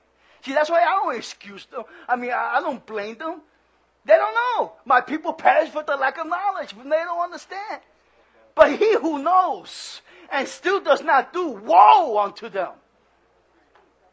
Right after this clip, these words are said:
You're sitting here or in any house that you're going, and the word of God is being preached, and you're getting stirred up. "Hey, Jesus, what a word." And you go out there and still do your own thing.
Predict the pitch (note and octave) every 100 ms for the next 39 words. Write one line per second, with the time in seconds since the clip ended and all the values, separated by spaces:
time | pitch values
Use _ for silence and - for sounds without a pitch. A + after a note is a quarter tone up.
0 | _ _ _ _ _ _ B3+ D4 - F4+
1 | G#4+ G4+ D#4 F4 F4+ G4+ F#4+ - C#4+ C4+
2 | C4+ F4+ F#4+ E4+ D#4 D4 B3+ A#3 E4 C#4
3 | B3 E4+ F#4+ B3+ A#3 A3+ G4+ E4 D4 F4
4 | B3+ B3 C#4+ B3 - F4 C4+ - F4+ A#3+
5 | A3+ G#3+ F4 E4+ A#3 - E4 F4+ D#4+ D4
6 | - - - - F4 F4 - - G#4+ E4
7 | G3+ F4 E4+ A#3 F4+ A4+ D#4+ A3 F4 F4
8 | C4 C4 A3+ E4+ F#4 A#3+ A3 - F#4 D4+
9 | E4 C4 D4 D#4+ E4 F#4+ F#4 F4